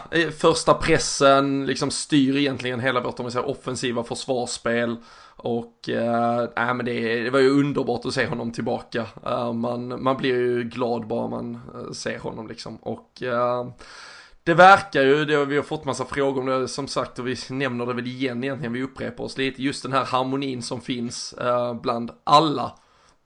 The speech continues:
spelare. Det spelar ingen roll att vi gör, ja, men uppåt ett tiotal byten, utan, eh, ja, det verkar vara, och, och Firmino verkar ju verkligen vara en av, eh, ja, de högst bidragande orsakerna till,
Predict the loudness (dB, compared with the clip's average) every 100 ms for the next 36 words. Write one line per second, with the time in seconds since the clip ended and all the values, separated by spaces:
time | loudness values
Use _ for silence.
0 | _ -2 6 8 8 2 -4 -8 -12 -4
1 | -2 0 -2 0 0 0 -2 -2 -2 0
2 | -2 -10 _ _ _ _ -8 -6 -8 -8
3 | -8 -6 -6 -2 -2 -2 -4 -6 -4 -6
4 | -8 -8 -8 -6 -10 -8 -8 -6 -4 -4
5 | -4 -6 -8 -10 -8 -2 0 0 -2 -4
6 | -2 -2 -4 -8 _ -6 -4 -2 -2 0
7 | -2 -4 -4 -4 -4 -4 -2 -4 -4 -6
8 | -4 -6 -12 -20 -20 -20 _ 0 2 4
9 | 4 4 4 0 0 0 -2 -4 -8 -6
10 | -6 -6 -8 -4 -4 -4 -6 -6 -4 -6
11 | -6 -8 -8 -10 -12 -12 -12 -8 -8